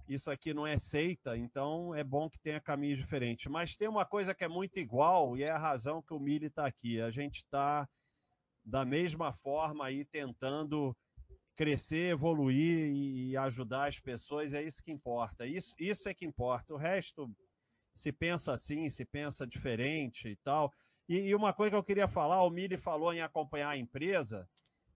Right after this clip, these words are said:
é, é, ele precisa fazer esse esforço,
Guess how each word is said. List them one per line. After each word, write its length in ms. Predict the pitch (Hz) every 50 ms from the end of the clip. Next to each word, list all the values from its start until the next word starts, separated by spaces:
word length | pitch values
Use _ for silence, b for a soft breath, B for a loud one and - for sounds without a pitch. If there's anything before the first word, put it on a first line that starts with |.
| _ _ _ -
é, 460 | 131 131 139 143 143 143 143 135 131 - _ - - - - - - _ _ _ _ _ _ _ - - _ _ _ _ _ _ _ _ _ _ _ -
é, 260 | 165 160 156 151 143 -
ele 420 | 156 165 208 254 277 285 269 240 180
precisa 520 | - - 175 151 - - 170 151 160 156
fazer 340 | - - 156 135 117 127 147
esse 220 | 151 139 - - 131
esforço, 720 | 110 - - - 131 135 135 127 120 - - - -